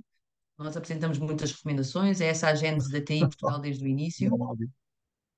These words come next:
Speaker 1: Estamos a perdê-lo, Manuel.
Speaker 2: Ah, desculpe.
Speaker 1: Perdemos o seu áudio.
Speaker 2: Deixaram de me ouvir?
Speaker 1: Se quiser,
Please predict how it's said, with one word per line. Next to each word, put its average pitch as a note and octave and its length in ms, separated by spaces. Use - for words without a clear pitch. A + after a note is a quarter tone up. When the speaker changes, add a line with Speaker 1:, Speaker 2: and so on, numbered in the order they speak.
Speaker 1:
Estamos G#3+ 280
a A3+ 160
perdê-lo, G#3+ 380
Manuel. D#3 400
Speaker 2:
Ah, D3+ 180
desculpe. C3+ 280
Speaker 1:
Perdemos G#3+ 220
o A3+ 60
seu G#3 200
áudio. G3 120
Speaker 2:
Deixaram D#3+ 320
de D#3 60
me D#3+ 60
ouvir? D#3+ 200
Speaker 1:
Se G#3 40
quiser, B3+ 380